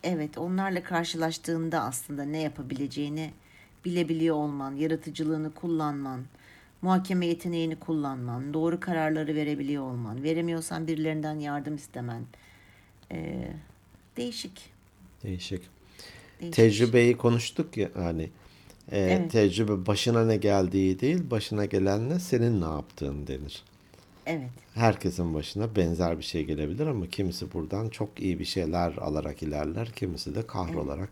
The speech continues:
Speaker 1: Evet.
Speaker 2: ve yere batarak, e, e, kalır. Ne yaptığın önemli. Bu çocuktan başına bu gelmiş. Ne yapmış? Vallahi süper şeyler yapmış.
Speaker 1: Evet, süper şeyler yapmış. Tecrübenin bir diğer anlamı da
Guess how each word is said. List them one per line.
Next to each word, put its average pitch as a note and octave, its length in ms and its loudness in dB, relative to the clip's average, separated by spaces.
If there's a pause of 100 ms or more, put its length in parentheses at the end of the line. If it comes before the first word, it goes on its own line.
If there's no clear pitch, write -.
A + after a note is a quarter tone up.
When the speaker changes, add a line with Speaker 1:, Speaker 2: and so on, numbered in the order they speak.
Speaker 1:
Evet. F2 100 -6 (100)
Speaker 2:
ve F2 100 -8
yere D#2+ 180 -6 (100)
batarak, D#2 480 -6 (1120)
e, E2 80 -8
e, D2+ 260 -8 (260)
kalır. A#2+ 360 -4 (680)
Ne G#2 80 4
yaptığın G#2+ 460 2
önemli. D2+ 360 -8 (220)
Bu G#2+ 80 -4
çocuktan - 480 -4 (160)
başına E2+ 360 -4
bu G#2 100 -4
gelmiş. A2+ 460 -2
Ne A#2 120 2
yapmış? B2+ 680 -2
Vallahi F2 460 -8
süper - 300 -10
şeyler E2 340 -8
yapmış. - 400 -18 (480)
Speaker 1:
Evet, D#3 240 -8
süper D#3 340 -10
şeyler D3+ 280 -8
yapmış. - 240 -12 (400)
Tecrübenin G3+ 540 -2
bir F#3+ 200 -4
diğer F#3+ 200 -2
anlamı F3+ 460 0
da A#3+ 160 -4